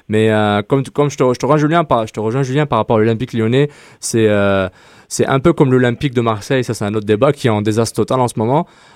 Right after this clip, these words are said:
euh, par rapport à ses finances. Mais l'Olympique Lyonnais, au moins, a une sorte de garant qui s'appelle Jean-Michel Aulas, qui, qui pousse, qui veut pousser le club à re-, à revenir dans le top.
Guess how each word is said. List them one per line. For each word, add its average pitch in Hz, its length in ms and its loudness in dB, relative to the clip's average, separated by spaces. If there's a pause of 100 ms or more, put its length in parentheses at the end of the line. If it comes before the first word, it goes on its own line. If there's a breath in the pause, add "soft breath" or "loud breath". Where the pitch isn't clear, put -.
(120 loud breath)
euh, 104 80 -2
par 104 120 0
rapport 113 160 0
à 110 60 4
ses - 140 -4
finances. 135 460 0
Mais 120 120 0
l'Olympique 131 340 2
Lyonnais, 139 480 2
au 139 100 2
moins, 151 320 0 (220 loud breath)
a - 80 -8
une 107 40 -8
sorte 135 180 -6
de 113 100 -2
garant 127 500 -2
qui 147 140 -18
s'appelle 117 200 -8
Jean-Michel 120 360 -8
Aulas, 123 360 -2
qui, 110 200 -10 (240 soft breath)
qui - 80 -20
pousse, 156 360 -6
qui - 160 -16
veut 123 140 -4
pousser 156 420 -2
le 131 120 0
club 139 260 -2
à 117 80 0
re-, 117 140 -4 (100)
à 120 80 -4
revenir 135 440 -2
dans 120 100 -4
le 110 100 -2
top. 185 320 -8